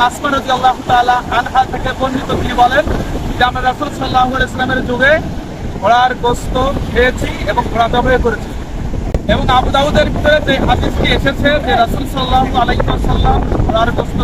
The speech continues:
খেতে নিষেধ করেছেন, এই হাদিসটি একাধিক উলামায়ে কেরাম এবং মুহাদ্দিসিনে কেরাম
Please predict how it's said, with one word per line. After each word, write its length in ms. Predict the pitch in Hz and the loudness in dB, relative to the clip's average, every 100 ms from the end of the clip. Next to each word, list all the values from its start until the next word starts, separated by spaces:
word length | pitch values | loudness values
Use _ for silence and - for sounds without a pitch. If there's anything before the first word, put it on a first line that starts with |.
| - | -2
খেতে 200 | - - | -2 0
নিষেধ 260 | - - - - | 0 0 0 0
করেছেন, 320 | 247 - 277 - - - - - | -2 0 0 0 -2 -2 -4 -2
এই 60 | 226 - | -2 0
হাদিসটি 500 | 190 - - - - - - | 0 -2 -4 -4 -4 -2 0
একাধিক 400 | - 226 226 - - | 0 0 -2 -2 -2
উলামায়ে 320 | 220 226 226 226 | 0 2 0 0
কেরাম 200 | 220 226 240 | 0 0 0
এবং 120 | - - | -2 -2
মুহাদ্দিসিনে 460 | - - - - - | -4 -4 -4 -2 0
কেরাম 180 | 494 | 0